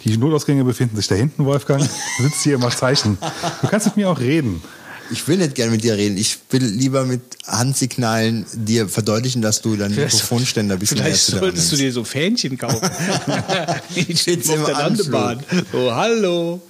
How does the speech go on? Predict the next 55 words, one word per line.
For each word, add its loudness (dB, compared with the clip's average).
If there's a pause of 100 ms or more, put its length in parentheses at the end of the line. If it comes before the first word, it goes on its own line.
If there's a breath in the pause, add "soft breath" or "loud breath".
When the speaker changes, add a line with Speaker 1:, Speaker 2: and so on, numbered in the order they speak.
(560 loud breath)
Speaker 3:
Äh, 2 (340)
was 0
ich, -2
also, 2
äh, -6
kannst -6
Speaker 2:
Das 0
war 0
Speaker 3:
du 2
Speaker 2:
jetzt -6
ernst 0
Speaker 3:
gerne 0
Speaker 2:
gemeint. 0
Speaker 3:
auch -2
erzählen, 0
die -2
Sache 0
mit 0
dem -4
Weltrekord. -2 (220)
Nur 2
die -4
Frage 0
war 2
ja 2
eigentlich, 0
wo 0
er 0
mich 0
mit -6
seinen 2
Fähnchen -2
unterbrochen -2
hat. -6 (680 loud breath)
Ähm, 0 (240)
Speaker 2:
<laughs> -6
Das 0
ist 0
bizarr 0
hier -2
Speaker 3:
er, 0
Speaker 2:
wieder, -6
oder? -8
Speaker 3:
er, 0
er -2
war 0
ja, 0
äh, 0
so 0
erfolgreich 0
mit -12
dem 4
Siedler. 0 (160)
Speaker 1:
Ja. 2
Speaker 3:
Äh, 0